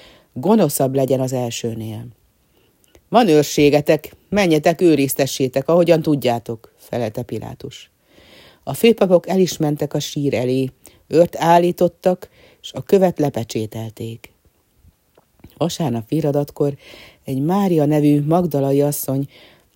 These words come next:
aki Jézus tanítványai közé tartozott, kiment a sírhoz, és látta, hogy a követ elgörgették a helyéről. Magdalai Mária elfutott Simon Péterhez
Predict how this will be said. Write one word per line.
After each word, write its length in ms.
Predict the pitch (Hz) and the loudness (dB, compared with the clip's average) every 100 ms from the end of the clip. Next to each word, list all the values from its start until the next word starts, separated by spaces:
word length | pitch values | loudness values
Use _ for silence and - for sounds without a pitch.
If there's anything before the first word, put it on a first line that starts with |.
| _ - | _ -10
aki 240 | 143 160 | -6 -2
Jézus 380 | 180 190 151 143 | 0 2 0 -2
tanítványai 680 | 151 143 131 131 131 131 | -2 -2 -2 -4 -2 -2
közé 300 | 135 143 143 | -2 0 0
tartozott, 680 | 139 147 139 147 147 139 - - - - _ | 2 2 2 0 0 -4 -10 -20 -20 -20 _
kiment 440 | 240 240 202 185 | 4 4 4 0
a 40 | |
sírhoz, 460 | 175 - 214 196 190 | -2 2 2 2 2
és 200 | 196 - | 0 0
látta, 420 | 214 220 - 196 | 0 0 0 0
hogy 200 | 190 175 | 0 -2
a 60 | 151 | -4
követ 460 | - 202 190 - - | 0 2 2 0 -6
elgörgették 920 | 208 185 135 131 123 135 - 143 131 | -4 -2 0 -2 0 -6 -4 -6 -2
a 60 | 139 | -4
helyéről. 720 | 135 110 107 110 110 113 107 _ _ _ _ _ _ _ _ | -4 -8 -8 -10 -10 -12 -16 _ _ _ _ _ _ _ _
Magdalai 540 | - 185 190 175 156 143 | 0 0 2 2 2 0
Mária 420 | 143 156 151 151 | 0 -2 -2 -2
elfutott 640 | - 165 151 - - 131 | -2 -4 -4 -6 -6 -6
Simon 400 | - 160 139 123 | -6 -4 -2 -4
Péterhez 640 | 131 143 135 151 165 151 | 0 0 0 0 0 -2